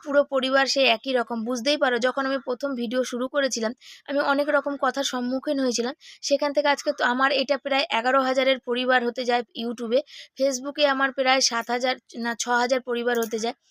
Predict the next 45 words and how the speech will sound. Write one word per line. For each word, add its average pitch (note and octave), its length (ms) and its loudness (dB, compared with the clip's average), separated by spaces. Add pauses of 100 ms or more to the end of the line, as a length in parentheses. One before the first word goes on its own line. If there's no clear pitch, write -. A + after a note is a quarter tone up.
(320)
তো C#4+ 60 -2
তোমরা C#4+ 300 0
এইভাবেই C#4+ 360 2
পাশে C#4 340 0
থাকো, C#4 220 -2
আগামী B3 360 0
দিন B3+ 200 -4
যেন B3+ 160 -2
আমার, A#3+ 220 0 (320)
আহ, A#3+ 200 -2
কপ-, A3+ 340 -4 (100)
মানে, A3+ 220 -4
চলার B3+ 340 2
পথটা B3+ 420 -4
অনেক C#4 300 -2
সোজা B3+ 400 2
হয়, A#3+ 200 2 (320)
উম, A#3+ 200 -6
কঠিন D4+ 380 -2
যেন C#4+ 220 2
না B3 200 4
হয়। A3+ 220 0 (320)
আহ, B3 220 -2
তোমরা C#4 240 2
ভালোবাসা C4 480 2
না C4 160 2
দিলে C4 280 0
কঠিন, C#4 300 -2 (180)
যত A3+ 320 -2
কঠিন C4+ 280 -4
আছে C4+ 180 0
আরও A#3 180 2
কঠিন B3+ 340 -4
হবে। A3+ 200 -4 (320)
সেই C#4 160 -2
জন্য C#4 140 2
নামটা B3+ 480 0
একটু D4+ 280 -4
বদলে B3+ 380 2
নিয়ে C4 200 0
দেখি B3 400 -2
যে A#3+ 160 2
যদি A#3+ 280 -2
কিছু B3+ 300 -6
হয়। A#3 160 -2